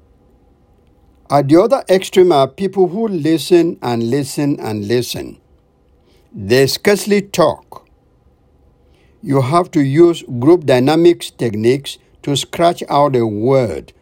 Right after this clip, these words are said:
from their lips. That's not commendable listening.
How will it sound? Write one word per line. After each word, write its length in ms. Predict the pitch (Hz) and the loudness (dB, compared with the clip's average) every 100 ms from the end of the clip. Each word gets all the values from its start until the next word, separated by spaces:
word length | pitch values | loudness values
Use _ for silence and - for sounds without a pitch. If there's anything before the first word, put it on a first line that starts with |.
| _ | _
from 280 | - 110 95 | -10 -8 -6
their 160 | 101 | -6
lips. 580 | 95 110 113 - - - _ _ _ _ _ _ _ _ _ _ _ _ _ _ | -4 -6 -6 -8 -10 -10 _ _ _ _ _ _ _ _ _ _ _ _ _ _
That's 320 | 196 208 - | -2 -2 0
not 220 | 180 180 | 0 0
commendable 580 | - 131 151 160 147 156 | 0 -2 0 0 0 0
listening. 580 | 147 135 - 110 64 - | 0 -2 -4 -8 -8 -14